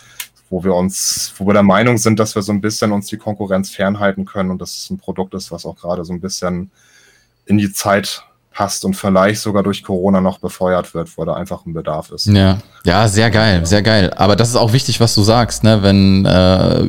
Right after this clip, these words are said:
Speaker 2: wo ich auch gestartet bin, hast du es einfach bei Alibaba bestellt und zack, bei Amazon
Speaker 1: Ja.
Speaker 2: draufgepackt. Du musst heute irgendwas Innovatives schon machen. Ja, sonst hast
Speaker 1: Ja.
Speaker 2: du da keine Chance. Die Chinesen, die halt auch da sind, äh, bezahlen keine Steuern, ja, die kriegen dich immer im Preis. Also da,
Speaker 1: Ja.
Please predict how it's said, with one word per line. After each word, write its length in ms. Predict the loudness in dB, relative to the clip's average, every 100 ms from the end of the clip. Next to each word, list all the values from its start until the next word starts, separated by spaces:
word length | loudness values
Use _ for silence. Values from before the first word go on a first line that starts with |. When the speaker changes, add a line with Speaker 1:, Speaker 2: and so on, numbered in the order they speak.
| -2 2
Speaker 2:
wo 120 | 2
ich 140 | 2
auch 120 | -4
gestartet 440 | -2 0 0 0 0
bin, 140 | 2
hast 140 | 2 2
du 60 |
es 60 | 2
einfach 260 | 2 0
bei 120 | 0 2
Alibaba 460 | 2 2 2 2
bestellt 440 | 0 0 0 0 0
und 180 | -2
zack, 260 | -2 -4 0
bei 100 | 0
Amazon 320 | 2 2 2
Speaker 1:
Ja. 60 | 2
Speaker 2:
draufgepackt. 560 | 0 0 -2 -2 -4 -14 -16 -16
Du 100 | 0
musst 260 | 2 4 4
heute 280 | 2 2 0
irgendwas 420 | 2 2 2 0
Innovatives 600 | 2 2 2 2 2 2
schon 160 | 2 2
machen. 260 | 2 -2 -8 _ _
Ja, 240 | 0 2 2
sonst 400 | 2 2 2 0
hast 80 | 2
Speaker 1:
Ja. 60 |
Speaker 2:
du 60 | 2
da 120 | 0
keine 260 | 2 2 2
Chance. 380 | 2 0 -2 -8 -14 -10 0
Die 60 |
Chinesen, 480 | 2 4 4 4 4
die 100 | 4
halt 140 | 4 2
auch 100 | 2
da 240 | 2 2
sind, 320 | 4 4 4
äh, 140 | 2 2
bezahlen 400 | 0 2 2 2
keine 180 | 2
Steuern, 460 | 2 2 4 2 2
ja, 160 | 4 4
die 320 | 4 0 0
kriegen 280 | 0 0 2
dich 120 | 2
immer 180 | 4 4
im 80 | 4
Preis. 400 | 2 0 0 -4 -10 -18 -18 -2
Also 240 | 2 4
da, 240 | 4 4
Speaker 1:
Ja. 40 | 4